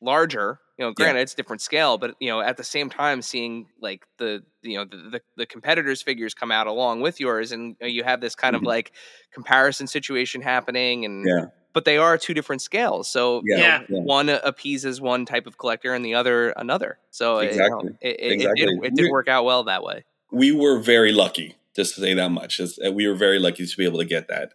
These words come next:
Speaker 2: Um, and, um, I'm glad we did because now that allowed us to get the Capcom license because without, after they saw what we can do with Universal Monsters,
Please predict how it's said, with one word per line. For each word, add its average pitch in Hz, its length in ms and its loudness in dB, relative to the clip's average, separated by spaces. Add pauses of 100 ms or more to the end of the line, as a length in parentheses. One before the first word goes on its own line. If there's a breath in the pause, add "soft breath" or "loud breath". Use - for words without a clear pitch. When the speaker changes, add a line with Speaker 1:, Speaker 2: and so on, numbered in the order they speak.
Speaker 2:
Um, 82 360 -4
and, 85 280 -2
um, 90 300 0
I'm 95 180 0
glad 95 300 0
we 92 60 -4
did 95 220 -2
because 90 380 -4
now 87 240 0
that 85 240 0
allowed 82 440 -2
us - 160 -6
to 90 120 -8
get 80 320 -8
the - 140 -8
Capcom - 500 -14
license - 400 -20
because - 460 -12 (500)
without, 92 460 2 (680 soft breath)
after 117 240 2
they 107 120 4
saw 98 340 4
what 98 200 0
we 95 80 -2
can 101 140 -2
do 95 120 0
with 90 160 0
Universal 90 460 0
Monsters, 90 640 -2